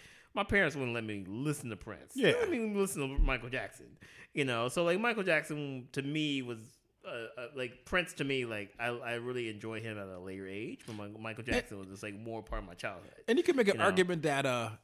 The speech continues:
Speaker 2: Michael Jackson is a pure pop star, where Prince kinda was more R and B, soul, even rock.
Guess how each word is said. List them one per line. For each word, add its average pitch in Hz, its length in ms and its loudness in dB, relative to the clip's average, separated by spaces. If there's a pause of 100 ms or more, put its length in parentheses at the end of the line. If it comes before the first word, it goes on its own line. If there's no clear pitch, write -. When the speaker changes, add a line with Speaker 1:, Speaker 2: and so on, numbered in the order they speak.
(140)
Speaker 2:
Michael 147 280 2
Jackson 143 300 0
is 120 120 0
a 123 40 2
pure 151 420 4
pop 127 280 2
star, 170 380 2
where 135 180 2
Prince - 640 0
kinda 131 240 -2
was 120 200 -4
more 113 440 -2
R 120 180 -2
and 120 120 -2
B, 120 200 -2
soul, 117 380 0
even 196 200 8
rock. 120 380 2